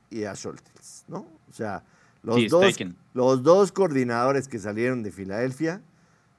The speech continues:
Speaker 1: han sorprendido con el material que tienen. Y ya no es
Speaker 2: Yo no le esperaba eso a Gannon, ¿eh?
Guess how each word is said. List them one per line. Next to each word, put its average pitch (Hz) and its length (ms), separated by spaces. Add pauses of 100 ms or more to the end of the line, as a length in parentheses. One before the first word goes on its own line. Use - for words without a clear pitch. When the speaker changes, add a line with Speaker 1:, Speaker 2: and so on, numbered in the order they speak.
(460)
Speaker 1:
han 151 440
sorprendido 143 1200
con 113 180
el 113 120
material 117 640
que 113 120
tienen. 85 400 (760)
Y 127 120
ya 175 140
no 196 160
es 190 160
Speaker 2:
Yo 123 120
no 170 140
le 190 100
esperaba 123 580
eso 131 200
a 95 40
Gannon, 92 360
¿eh? 123 180